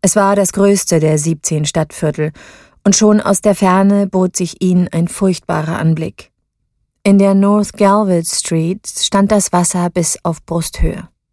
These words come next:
Autodächer lugten daraus hervor, und sie mussten immer wieder herunterhängenden Kabeln und entwurzelten Bäumen ausweichen.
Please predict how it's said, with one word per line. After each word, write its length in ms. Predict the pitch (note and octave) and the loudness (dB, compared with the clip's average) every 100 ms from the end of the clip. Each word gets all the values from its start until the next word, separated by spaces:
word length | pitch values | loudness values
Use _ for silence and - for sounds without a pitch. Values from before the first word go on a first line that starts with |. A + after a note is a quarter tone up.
| _ _ _ _ _ _ | _ _ _ _ _ _
Autodächer 760 | E3+ F3+ E3 D#3 D#3+ D3+ D3+ D3 | 0 0 0 0 0 -2 -2 -2
lugten 420 | D#3+ D#3 - D#3 | -2 -4 -4 -2
daraus 400 | D#3 D#3 D#3 - | -2 -2 -4 -4
hervor, 480 | D#3 - E3 D#3 D#3 - - _ _ _ _ | -6 -2 -2 -2 -4 -12 -20 _ _ _ _
und 240 | F3 E3+ E3 | 2 2 4
sie 80 | |
mussten 420 | F3 F#3 - - E3+ | 4 2 2 -2 0
immer 380 | F#3 F3+ F3 | 4 4 4
wieder 300 | F3 F3+ E3+ | 2 2 2
herunterhängenden 1000 | E3 E3+ D#3+ F#3 F3+ E3+ D#3+ F3+ E3+ D#3+ D#3 | 2 0 2 2 2 0 0 2 2 0 -2
Kabeln 600 | - F3+ E3 D#3+ D#3 D3+ _ _ _ - | -2 -2 0 0 -2 -4 _ _ _ -2
und 260 | E3+ - | 0 0
entwurzelten 760 | E3 E3 F3+ - E3+ D#3 E3 D#3 | -2 0 0 0 -2 -2 -2 2
Bäumen 440 | F3 F3 D#3 D#3 | 2 2 0 -2
ausweichen. 800 | - D3+ - D3+ D#3 - E3+ | -4 -4 -4 -4 -4 -6 -8